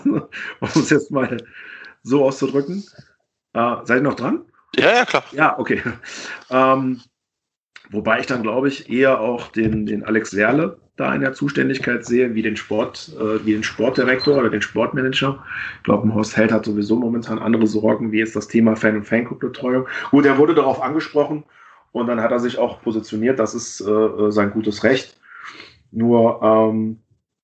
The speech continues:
Speaker 1: was für mich oder was für uns ganz klar ist, ähm, dieses, dieses, dieses, äh, Thema, was wir auch schon, wie gesagt, beim alten Vorstand, äh, platziert haben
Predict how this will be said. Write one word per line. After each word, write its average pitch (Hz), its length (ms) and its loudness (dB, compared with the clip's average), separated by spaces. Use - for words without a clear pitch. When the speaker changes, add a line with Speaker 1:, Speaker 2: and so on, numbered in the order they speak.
Speaker 1:
was - 480 -4
für 110 200 0
mich 110 300 -2
oder 104 180 0
was 107 140 -6
für 104 100 -4
uns 98 180 -10
ganz - 500 -8
klar 107 460 -2
ist, - 540 -2
ähm, 131 640 2
dieses, 113 360 0
dieses, 110 420 -2
dieses, 98 580 -8
äh, - 920 -6
Thema, 139 440 4
was 113 180 -2
wir 104 120 0
auch 104 120 -4
schon, 107 360 -2
wie 107 100 0
gesagt, 101 340 -4
beim 101 180 -4
alten 110 280 0
Vorstand, 135 880 -4
äh, 120 240 0
platziert 123 540 0
haben 127 400 2